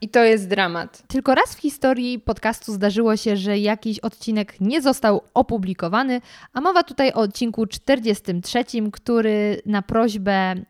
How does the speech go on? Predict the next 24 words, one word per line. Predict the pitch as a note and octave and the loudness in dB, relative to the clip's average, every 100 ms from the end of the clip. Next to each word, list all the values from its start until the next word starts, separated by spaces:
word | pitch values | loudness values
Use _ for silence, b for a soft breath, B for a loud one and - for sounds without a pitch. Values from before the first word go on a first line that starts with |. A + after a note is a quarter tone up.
| G3+ | -4
bohaterki | F3+ E3+ F3 C4+ - G3+ | -4 -2 -2 -2 -2 -6
tego | F3+ F3 | -4 -4
podcastu | E3+ F3 - C#4 - C4 B B B _ - | -6 -4 -2 -2 -2 -4 B B B _ -10
musiałam | - - G#3 G3+ G3+ - | -8 0 2 2 -2 -6
usunąć. | - A#3 F3 G#3 - - _ | -2 0 -2 -4 -14 -20 _
Zamiast | G#3 C4 F4 E4+ | -6 -4 -4 -4
tego | D4+ C#4 | -4 -2
nagrałam | B3+ A#3+ A#3 A3+ - | 0 2 2 0 -4
odcinek | A3 - A3 - | -4 -2 -4 -4
czterdziesty | - A3 F#3 A#3 - G3 | -6 -4 0 -2 -2 -8
trzeci | - A3 G#3+ - | -4 -6 -4 -8
i | A#3+ | -6
trzy | G#3+ - - G3 | -8 -8 -6 -6
czwarte, | E3+ - C#4 C#4+ A#3+ | -8 -2 0 0 -6
który | - A3 F3+ | -4 -4 -4
swoją | - - A#3+ B3+ G#3+ G3+ - - | -6 -4 0 2 2 0 -2 -4
nazwą | F#3 G#3 C4+ A3 G#3+ G#3+ - | 0 2 0 0 0 0 0
oczywiście | D4+ - A#3 F#3 A3+ - G#3 | -4 -2 -4 -4 -6 -2 0
nawiązuje | F#3+ G3+ G3+ F#3+ G#3 G3 | 0 0 0 -2 -2 -2
do | F3 E3 | -2 -4
Harry'ego | - G3 A#3 F#3+ | -2 -2 -2 -2
Pottera | G3 C4 C#4+ C4+ C4+ b b b b b _ | -2 -2 0 -2 -4 b b b b b _
i | A#4 A4+ A4+ | 2 2 4
Londynu | F4+ F#4 A3 F3 G3 | 2 2 2 0 -4